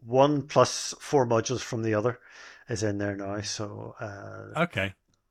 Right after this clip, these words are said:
Speaker 1: I would have to say they're not the best, um, battery module to buy for an e-, for a conversion like this, because they, each,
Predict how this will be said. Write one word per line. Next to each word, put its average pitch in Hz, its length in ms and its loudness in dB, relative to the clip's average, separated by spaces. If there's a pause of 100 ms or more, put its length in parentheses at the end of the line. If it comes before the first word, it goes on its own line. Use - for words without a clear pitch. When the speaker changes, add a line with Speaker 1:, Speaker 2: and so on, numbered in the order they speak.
Speaker 1:
I 139 80 8
would 135 100 6
have 190 180 8
to 254 60 -2
say 220 180 4
they're 185 120 4
not 175 260 2
the 165 160 0 (220)
best, - 600 4 (1080)
um, 127 680 4 (100)
battery 139 280 6
module 127 320 4
to 120 80 -6
buy 127 280 6
for 123 560 4
an 117 100 0
e-, 120 120 0 (240)
for 110 300 2
a 113 180 0
conversion 135 500 2
like 127 180 2
this, 135 180 2
because 156 880 0 (800)
they, 123 920 2
each, - 500 0